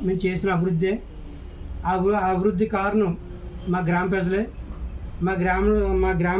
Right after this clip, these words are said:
ప్రజలను నమ్ముకుని ఈ రోజుని ముందుకు వస్తున్నాం. మా కార్యకర్తలు కూడా మా గ్రామ ప్రజలు ఈ రోజుని. ఎందుకంటే వాళ్ళు వేసిన ఓటు మళ్ళీ ఓటు విలువ రావాలంటే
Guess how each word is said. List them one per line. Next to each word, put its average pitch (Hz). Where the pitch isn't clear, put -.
ప్రజలను 214
నమ్ముకుని 196
ఈ 196
రోజుని 202
ముందుకు 196
వస్తున్నాం. 196
మా 180
కార్యకర్తలు 202
కూడా 202
మా 180
గ్రామ 175
ప్రజలు 185
ఈ 180
రోజుని. 170
ఎందుకంటే 196
వాళ్ళు 190
వేసిన 202
ఓటు 208
మళ్ళీ 196
ఓటు 208
విలువ 214
రావాలంటే 214